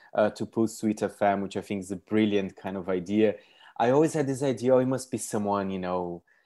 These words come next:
in Hawaii or L-, L A doing that." But then when I discovered that it was someone from kind of rainy but beautiful Scotland, it actually made it even more interesting. So d-, did you always, like, when you grew up, uh, in Scotland, kind of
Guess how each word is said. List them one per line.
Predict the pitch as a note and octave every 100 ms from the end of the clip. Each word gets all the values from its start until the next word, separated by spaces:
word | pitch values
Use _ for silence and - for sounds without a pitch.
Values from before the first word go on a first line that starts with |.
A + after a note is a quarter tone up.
| -
in | A#2
Hawaii | A#2 G#2 G#2 G2 F#2+ F2+
or | G#2
L-, | G#2+ G#2+ -
L | A2+ A2
A | A2 A2+
doing | G#2 A#2 A2+
that." | G#2+ A#2 A2+
But | -
then | B2+ D3+ D#3+ _ _ -
when | C#3
I | D#3
discovered | D#3 D3+ D#3 D#3 D#3+
that | D3
it |
was | D3 C#3+
someone | D3 C3 C3+
from | C3+ C#3 B2+
kind | - C3+
of | B2
rainy | A#2+ B2+ B2 C3+ D3+ D3+
but | B2 A#2
beautiful | A#2+ C#3 C#3 C3
Scotland, | - - C3 B2+ C#3 C#3+ - _ _
it | -
actually | G3 - A3
made | F3+ F3+
it | E3
even | D#3+ D3+ C#3+
more | B2+ A#2
interesting. | C3 G#3+ - C3+ - G#2 F#2+ - - -
So | F#3+ G3+
d-, | E3
did | F#3+ F3 D3+
you | E3+
always, | E3+ F#3 F3 C3
like, | D3 C3+
when | C#3+
you | C3+
grew | B2+ B2+
up, | A#2+ A#2 A#2 - -
uh, | B2 A#2
in | G#2+ B2+
Scotland, | A2 - C3+ C3 B2
kind | A#2 B2
of | A#2+ A2